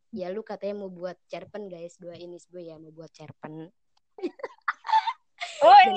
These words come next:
Speaker 1: kita juga, dan gue
Speaker 2: Hey,
Speaker 1: juga punya
Speaker 2: jangan
Speaker 1: blog
Speaker 2: kamu
Speaker 1: pribadi,
Speaker 2: berhenti.
Speaker 1: dan kita juga lagi
Speaker 2: Kayak orang
Speaker 1: proses
Speaker 2: lain.
Speaker 1: podcast. Kita semua sama-sama belajar, by the way. Bukan kita
Speaker 2: Iya.
Speaker 1: ngajarin kalian atau
Speaker 2: Yap.
Speaker 1: kita seakan-akan paling oke. Oh, no. Dan, dan lu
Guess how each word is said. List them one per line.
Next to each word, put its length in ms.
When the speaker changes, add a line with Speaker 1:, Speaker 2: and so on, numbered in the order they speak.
Speaker 1:
kita 240
juga, 540
dan 140
gue 180
Speaker 2:
Hey, 160
Speaker 1:
juga 240
punya 240
Speaker 2:
jangan 160
Speaker 1:
blog 160
Speaker 2:
kamu 240
Speaker 1:
pribadi, 480
Speaker 2:
berhenti. 320
Speaker 1:
dan 180
kita 300
juga 240
lagi 80
Speaker 2:
Kayak 160
orang 80
Speaker 1:
proses 160
Speaker 2:
lain. 160
Speaker 1:
podcast. 680
Kita 240
semua 240
sama-sama 420
belajar, 540
by 160
the 160
way. 160
Bukan 260
kita 240
Speaker 2:
Iya. 80
Speaker 1:
ngajarin 340
kalian 460
atau 320
Speaker 2:
Yap. 200
Speaker 1:
kita 160
seakan-akan 480
paling 240
oke. 460
Oh, 240
no. 220
Dan, 240
dan 160
lu 160